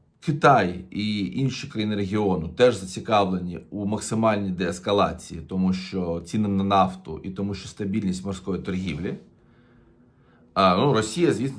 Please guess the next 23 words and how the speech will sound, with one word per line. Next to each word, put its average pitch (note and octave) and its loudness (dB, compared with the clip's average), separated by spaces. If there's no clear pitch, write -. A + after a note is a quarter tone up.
як G#2 -2
завжди, G2+ -2
зацікавлена G#2+ -2
в F#2 2
ескалації A2+ 0
і - 0
дестабілізації, A2 -2
тому G#2 -4
що G2 -12
чим G#2+ -6
більше G#2+ -2
дестабілізації, F#2 -4
чим G2 -6
довше F#2+ -4
триває F2 -6
війна, A#2+ 2
тим G2+ -4
довше D3+ 2
проіснує A#2 2
путінський F#2+ -4
режим, C#3+ 0
який, C3+ 0
е, G#2 2